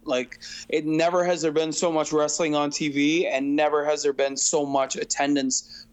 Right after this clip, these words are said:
for said product as right now. So it's, it's, it's the kinda like the golden age of pro wrestling as it was in the seventies. It's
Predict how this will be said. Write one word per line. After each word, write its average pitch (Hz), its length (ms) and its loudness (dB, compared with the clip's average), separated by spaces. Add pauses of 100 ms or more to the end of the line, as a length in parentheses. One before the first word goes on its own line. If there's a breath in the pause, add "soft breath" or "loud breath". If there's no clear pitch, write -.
(100)
for 160 260 4
said 135 360 0
product 139 640 0 (340 loud breath)
as 131 320 0
right 131 240 0
now. 123 400 0
So 143 340 0
it's, 147 240 0 (100)
it's, 156 280 -4 (120)
it's 147 240 -2
the 156 200 -6
kinda 196 340 2
like 185 200 0
the 170 80 -2
golden 156 380 2
age 139 260 0
of 131 200 -2 (320 loud breath)
pro 156 220 2
wrestling 147 420 2
as 131 200 0
it 139 80 2
was 131 280 2
in 135 140 0
the 123 60 0
seventies. 139 600 0
It's 123 320 -2